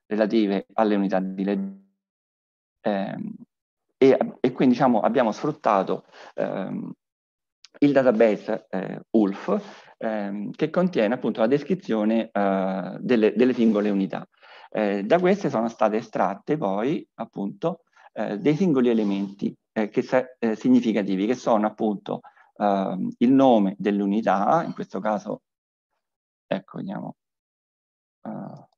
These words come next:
questo, no? Strati di Lavalle, eh,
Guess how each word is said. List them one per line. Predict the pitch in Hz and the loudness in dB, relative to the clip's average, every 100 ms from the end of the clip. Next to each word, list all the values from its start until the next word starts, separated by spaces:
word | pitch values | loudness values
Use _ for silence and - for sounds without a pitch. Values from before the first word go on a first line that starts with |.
| _ _ _ | _ _ _
questo, | 208 196 - - | -6 -6 -6 -6
no? | - | -6
Strati | - - 104 98 | -6 -2 0 0
di | 110 | 0
Lavalle, | 156 110 98 120 175 190 - _ _ _ _ | 0 0 0 0 0 0 -4 _ _ _ _
eh, | - 110 98 98 | -2 0 0 -4